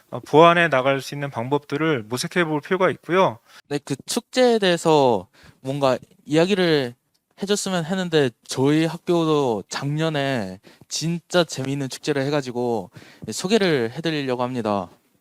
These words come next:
Speaker 2: 그 저희, 저희 학교에서 저, 제가 수도공고에서는 작년에 코로나가 엄청 세게 와서 학생들도 많이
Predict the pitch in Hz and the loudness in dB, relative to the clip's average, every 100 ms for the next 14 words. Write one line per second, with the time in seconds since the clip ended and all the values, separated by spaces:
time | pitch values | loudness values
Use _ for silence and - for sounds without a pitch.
0 | _ _ - - - - _ _ 131 120 | _ _ -20 -20 -20 -20 _ _ -2 0
1 | 113 107 _ - - 135 151 175 160 - | 0 -4 _ -20 -6 0 2 2 -2 -8
2 | - 151 180 - 190 165 165 151 110 87 | 0 4 4 6 2 4 2 4 2 -2
3 | _ - 120 120 - 131 131 120 - 226 | _ -4 -2 -2 -6 0 2 2 2 2
4 | 208 185 151 143 123 131 135 117 92 - | 4 4 6 6 4 0 -2 -2 -4 -14
5 | _ - - - - _ _ _ - 143 | _ -20 -20 -20 -20 _ _ _ -8 -2
6 | 151 147 131 - - 233 220 151 131 117 | 0 0 0 -2 4 6 6 6 4 4
7 | 101 113 127 143 123 113 143 160 147 120 | 0 -6 -6 -2 -2 -4 -4 2 2 4
8 | 175 226 - _ - - 240 233 214 165 | 2 2 -2 _ -10 -2 -2 2 2 4
9 | 147 113 95 120 135 117 | 4 2 -2 -4 -4 -4